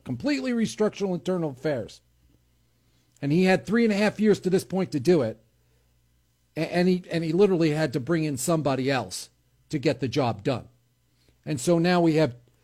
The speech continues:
two chiefs of police, because let's face it, more bureaucracy always makes a situation much better and easier to manage. And I think it doesn't. I think it's just the opposite.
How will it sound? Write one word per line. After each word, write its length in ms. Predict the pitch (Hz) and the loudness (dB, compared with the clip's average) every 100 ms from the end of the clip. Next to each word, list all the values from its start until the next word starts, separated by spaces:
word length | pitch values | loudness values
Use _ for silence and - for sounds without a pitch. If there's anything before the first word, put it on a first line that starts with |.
| _ _ _ | _ _ _
two 140 | - | 4
chiefs 300 | 220 165 135 | 4 4 0
of 80 | 131 | -2
police, 200 | - 139 | -4 -2
because 280 | - 220 269 | -2 2 4
let's 220 | 285 277 | 6 4
face 360 | - 226 190 - | 4 4 4 0
it, 180 | 110 - _ _ _ - | -10 -14 _ _ _ 0
more 260 | 214 277 | 6 6
bureaucracy 680 | 175 190 202 202 - 143 151 | 6 6 8 6 4 -4 2
always 300 | 165 202 139 | 6 6 4
makes 340 | 135 151 - - _ _ | -2 -6 -8 -16 _ _
a 120 | 127 | 2
situation 760 | 214 262 196 175 190 160 - 160 | 4 2 2 4 4 4 0 -2
much 260 | 160 127 | -2 -2
better 320 | - 143 117 - - - | -4 -4 -4 -10 -16 2
and 120 | 175 | 6
easier 380 | 202 139 175 156 | 6 6 4 4
to 100 | 139 | 2
manage. 500 | 147 123 98 - - _ _ _ _ _ _ _ | 2 0 -4 -16 -20 _ _ _ _ _ _ _
And 160 | 165 151 | -2 4
I 160 | 180 | 4
think 280 | 190 196 175 | 4 2 2
it 180 | 151 - | -2 0
doesn't. 380 | 175 160 117 92 | 2 2 -2 -6
I 100 | 147 | -4
think 200 | 151 165 | -2 -4
it's 160 | 143 - | -6 -8
just 340 | - 214 214 | 2 2 2
the 140 | 180 170 | -2 0
opposite. 540 | 151 - 117 - - | 0 -2 -10 -14 -16